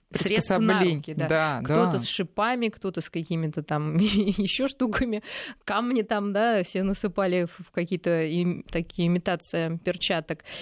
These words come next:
Speaker 1: И, э, бокс был включен в, в первые Олимпийские игры, как игра, и императоры играли в бокс. Ой, играли. <laughs> Э, занимались
Speaker 2: Занимались,
Speaker 1: боксом.
Speaker 2: да.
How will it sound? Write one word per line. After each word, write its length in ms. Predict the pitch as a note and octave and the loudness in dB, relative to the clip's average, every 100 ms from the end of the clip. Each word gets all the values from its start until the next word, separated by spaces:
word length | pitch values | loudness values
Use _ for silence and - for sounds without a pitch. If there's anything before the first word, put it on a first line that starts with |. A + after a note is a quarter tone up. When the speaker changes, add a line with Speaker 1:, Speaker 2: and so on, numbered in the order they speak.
| - - | -12 -6
Speaker 1:
И, 340 | F3 F#3 F3 E3 | -2 2 2 2
э, 560 | D#3 B2+ G2 C#3 B2+ | 0 -2 -4 -4 -4
бокс 320 | D#3 G3+ A3+ | -2 -2 0
был 140 | G3+ F#3 | -2 -2
включен 480 | - F3 E3+ G3+ F#3 | 0 -2 0 0 0
в, 240 | - E3 | -2 -6
в 120 | D#3 - | -6 -2
первые 320 | G3 E3+ D#3 | 0 0 0
Олимпийские 600 | D#3+ E3 E3+ - D3+ D3+ | -2 -4 -6 -4 0 0
игры, 260 | E3+ A#3+ | 2 0
как 220 | A#3+ G3 G3+ | 0 -2 -2
игра, 340 | F#3 F#3+ F3+ | 0 0 2
и 240 | E3 D3+ D3 | 0 0 -4
императоры 560 | D3+ D3+ F3 B3 A#3+ A3+ | -2 0 0 0 0 2
играли 260 | G#3+ G#3 G3+ | 2 2 0
в 60 | |
бокс. 380 | F#3+ G3 F#3+ - | 0 -2 -2 -6
Ой, 180 | - D3 | -2 -2
играли. 340 | D3 D#3 C#3+ D#3+ F3 | 0 -2 0 -2 -2
<laughs> 140 | A3+ B3 | -2 0
Э, 400 | E3+ D#3+ D#3 D#3 | 2 2 2 2
занимались 460 | F#3+ F#3+ F#3 F3 E3 | 2 4 4 2 4
Speaker 2:
Занимались, 300 | F3+ E3+ C#3+ | 4 2 0
Speaker 1:
боксом. 140 | E3 | -4
Speaker 2:
да. 120 | D3+ | 0